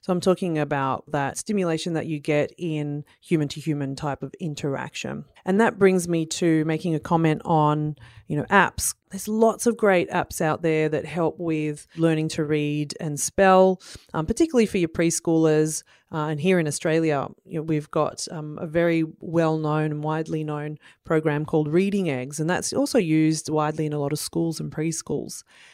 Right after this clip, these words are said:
And they also have a junior version, so the two to four-year-olds.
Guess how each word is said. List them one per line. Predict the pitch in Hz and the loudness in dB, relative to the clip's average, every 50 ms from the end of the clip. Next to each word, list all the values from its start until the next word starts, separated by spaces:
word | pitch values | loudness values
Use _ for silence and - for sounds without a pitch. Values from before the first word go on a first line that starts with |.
| _ _ _ - | _ _ _ 0
And | 175 165 165 160 160 160 - - - - | 0 2 2 2 0 0 -2 -4 -2 0
they | 175 180 160 | 4 4 4
also | 147 151 - - 170 | 4 2 2 -2 -2
have | 143 151 151 151 | -2 -2 -2 -2
a | 151 | -2
junior | 139 - - 185 208 220 226 220 202 | -2 2 4 4 6 6 6 4 2
version, | 175 160 160 147 143 143 139 139 135 131 139 | 2 2 2 2 2 0 -4 -6 -8 -10 -10
so | 139 - 143 139 | -8 -6 -6 -6
the | 143 147 143 | -6 -8 -10
two | - - 185 160 | -6 -6 -6 -6
to | 160 | -6
four-year-olds. | - - 170 170 175 185 185 170 160 135 127 - 170 165 - - | -8 -4 -2 -2 0 0 0 0 0 -2 -2 -4 -6 -8 -12 -14